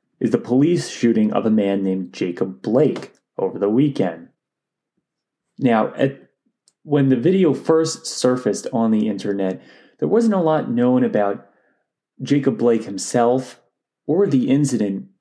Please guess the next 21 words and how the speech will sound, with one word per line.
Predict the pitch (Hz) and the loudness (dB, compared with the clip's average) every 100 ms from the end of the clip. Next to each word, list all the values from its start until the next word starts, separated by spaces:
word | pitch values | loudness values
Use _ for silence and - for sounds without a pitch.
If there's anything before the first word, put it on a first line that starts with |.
| - | -2
beyond | 117 127 139 151 139 - _ _ _ _ _ _ _ - | 2 4 4 4 2 -2 _ _ _ _ _ _ _ -4
the | 117 | -4
singular | 110 135 131 117 110 | 0 2 4 2 2
video | 95 107 107 104 | 2 2 2 2
you | 98 95 | 2 0
hear, | 90 98 101 - | -4 -6 -8 -8
see | - 107 92 | -4 -2 -2
here. | 98 147 107 85 - _ _ _ _ _ _ _ _ _ _ _ _ _ _ | 0 2 2 -2 -14 _ _ _ _ _ _ _ _ _ _ _ _ _ _
But | 135 131 | -2 2
now | 135 143 | 2 4
we | 151 | 2
know | 120 110 | 2 2
a | 101 | 0
little | 104 | -2
bit | 82 101 | -2 -4
more, | 113 127 107 85 | -2 0 -2 -4
so | - 113 | -4 0
let's | 127 131 - | 0 0 0
dive | 110 107 104 | 0 2 0
into | 98 - - | -4 -6 -12
it. | 92 | -12